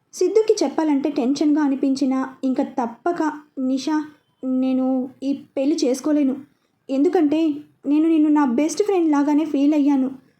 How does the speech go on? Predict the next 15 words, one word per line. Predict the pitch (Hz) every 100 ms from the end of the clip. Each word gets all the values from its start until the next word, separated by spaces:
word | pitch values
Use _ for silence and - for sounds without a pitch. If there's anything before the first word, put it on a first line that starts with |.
| _ -
నువ్వు | 294 330
నాకు | 320 302
ఎప్పటికీ | 277 285 294 370 359 339 294 -
బెస్ట్ | 220 269 277 349
ఫ్రెండ్. | 339 294 254 - _ _ _ _ _ 269
నా | 269
మనసులో | 254 262 269 302
వేరే | 247 262 339
వాళ్ళు | 277 285 269
ఉన్నారు. | 269 285 240 - _ _ _ 262
నేను | 277 262 240 233 254
మహిని | 254 311 294
ఇష్టపడుతున్నాను" | 285 285 285 285 277 262 233 - -
అని | 330
అంటాడు. | 349 339 311